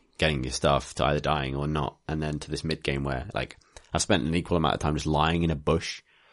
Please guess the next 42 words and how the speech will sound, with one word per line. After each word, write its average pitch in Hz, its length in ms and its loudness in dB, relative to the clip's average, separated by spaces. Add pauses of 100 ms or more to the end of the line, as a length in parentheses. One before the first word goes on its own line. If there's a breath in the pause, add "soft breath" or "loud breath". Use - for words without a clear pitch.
(300 soft breath)
like, 78 200 2
overlooking 87 480 4
the 85 100 4
area 76 200 4
I 78 80 2
know 80 160 2
it's 69 120 0
gonna 71 140 -4
shrink 78 280 -4
to, 60 160 -4 (1300)
just 98 160 2
listening. 76 400 0 (500 soft breath)
'Cause - 80 -2
you 110 60 6
can't 143 160 6
listen 90 180 2
to 73 60 0
music 80 420 4
or 85 40 2
listen 82 180 0
to 76 80 2
a 65 40 0
podcast 80 400 0
or 69 40 2
anything, 71 180 0
'cause - 140 -2
sound 87 320 2
is 71 120 -2
incredibly 73 540 0
important. 69 480 -2 (400 loud breath)
There's 90 160 2
no 98 160 6
way 92 160 6
of 85 60 4
seeing 87 200 4
other 82 120 0
players 80 260 4
on 82 80 2
your 71 80 2
radar 73 380 2
at - 140 -6
all. 64 340 2